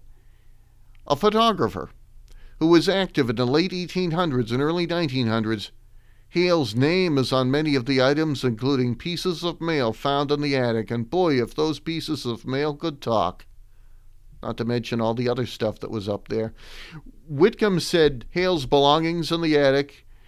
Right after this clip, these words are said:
included several photos of Susan B. Anthony, including a print of her official photograph from the Library of Congress, which was taken by Hale.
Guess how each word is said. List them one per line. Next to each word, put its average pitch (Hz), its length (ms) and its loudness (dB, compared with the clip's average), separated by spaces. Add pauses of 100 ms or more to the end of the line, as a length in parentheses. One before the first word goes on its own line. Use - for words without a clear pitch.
(160)
included 135 500 2
several 165 580 2
photos 139 540 4
of 131 140 -4
Susan 190 500 -4
B. 165 260 -4
Anthony, 135 680 -4 (840)
including 165 480 0
a 160 80 2
print 190 420 0 (120)
of 127 160 0
her 151 160 2
official 240 500 -2
photograph 110 840 0 (800)
from 156 280 2
the 139 60 2
Library 175 580 2
of 160 100 -2
Congress, 135 500 -2
which 147 220 0
was 165 160 2
taken 185 380 2
by 131 220 4
Hale. 131 400 0